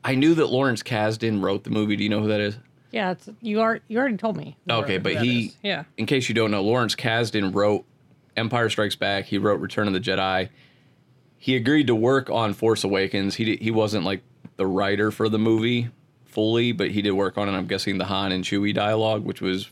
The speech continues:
Speaker 1: fantastic in that movie.
Speaker 2: <laughs> Which was, like, the only part that anybody liked.
Speaker 1: But the o-, he
Speaker 2: Oh, except morons.
Speaker 1: b-, but, uh, he agreed. He only agreed to work on Force Awakens. He said, "If you let me do a Han Solo movie, I'll, I'll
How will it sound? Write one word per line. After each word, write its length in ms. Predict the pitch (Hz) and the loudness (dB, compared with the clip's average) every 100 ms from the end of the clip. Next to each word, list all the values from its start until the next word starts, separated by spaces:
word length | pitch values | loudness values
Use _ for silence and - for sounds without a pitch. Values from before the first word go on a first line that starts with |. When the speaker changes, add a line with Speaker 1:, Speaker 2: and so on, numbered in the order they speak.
| _ | _
Speaker 1:
fantastic 640 | - 95 87 98 98 107 101 | -6 -4 -2 -4 -4 -6 -4
in 80 | 101 | -2
that 160 | 98 | -2
movie. 340 | 98 110 110 107 220 | 0 0 0 0 -2
Speaker 2:
<laughs> 80 | 240 | 2
Which 220 | 214 202 | 2 2
was, 140 | 208 | 2
like, 140 | 214 180 | 2 0
the 80 | 196 | -2
only 180 | 185 185 | -2 -2
part 280 | 202 185 185 | -2 -4 -4
that 100 | 170 | -4
anybody 360 | 175 160 160 | -4 -2 -4
liked. 360 | 147 156 165 - | -2 -4 -6 -6
Speaker 1:
But 120 | 131 - | -4 0
the 120 | 123 | 2
o-, 160 | 131 - | 0 -4
he 220 | - 131 | -2 2
Speaker 2:
Oh, 140 | 208 196 | 4 2
except 340 | - 180 - _ _ - | 0 -4 -6 _ _ -14
morons. 540 | 165 165 156 143 143 - _ _ 110 | -4 -2 -2 -4 -10 -18 _ _ -12
Speaker 1:
b-, 100 | 95 | -6
but, 240 | 101 110 | 0 2
uh, 320 | 104 98 95 85 _ _ _ | 2 2 -2 -4 _ _ _
he 200 | 123 135 | -2 -2
agreed. 320 | 107 123 131 | 2 0 2
He 80 | 135 | 2
only 160 | 165 131 | 2 2
agreed 260 | 110 123 | 2 0
to 80 | 117 | -2
work 380 | 98 107 117 117 | 0 2 2 2
on 120 | 101 | -2
Force 280 | 90 110 104 | 0 0 0
Awakens. 760 | 101 95 92 92 90 90 - - _ - | 0 0 0 0 -2 -2 -6 -10 _ -14
He 120 | 98 | -10
said, 240 | 95 98 92 | -4 -4 -4
"If 200 | 92 104 | -6 -2
you 120 | 104 | 0
let 160 | 104 104 | 0 0
me 380 | 104 98 95 - | -2 -2 -4 -4
do 140 | 107 92 | 0 0
a 40 | |
Han 280 | 98 98 - | -2 -4 -2
Solo 280 | 110 107 98 | -2 0 0
movie, 280 | 98 95 92 | 0 0 0
I'll, 180 | 92 - | -2 -2
I'll 280 | 98 95 | -4 -4